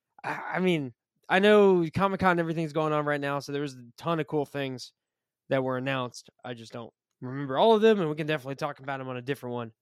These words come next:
But, yeah, there's some, there's definitely some cool things ta-, coming out. We've talked about a lot of stuff in the past as well in the last couple podcasts about things we're excited for. So,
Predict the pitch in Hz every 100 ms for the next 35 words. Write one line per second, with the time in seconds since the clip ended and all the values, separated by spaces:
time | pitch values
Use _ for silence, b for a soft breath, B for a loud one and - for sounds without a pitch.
0 | _ 139 117 107 156 131 123 165 185 151
1 | 123 117 185 185 208 190 165 160 190 170
2 | 170 - 165 143 170 170 160 160 156 b
3 | b - 151 180 156 160 165 151 147 143
4 | - 147 139 135 135 131 - 127 123 127
5 | 127 127 127 123 - - - 147 131 127
6 | 131 123 123 117 113 127 120 107 127 117
7 | 117 113 110 104 107 - 107 104 - 101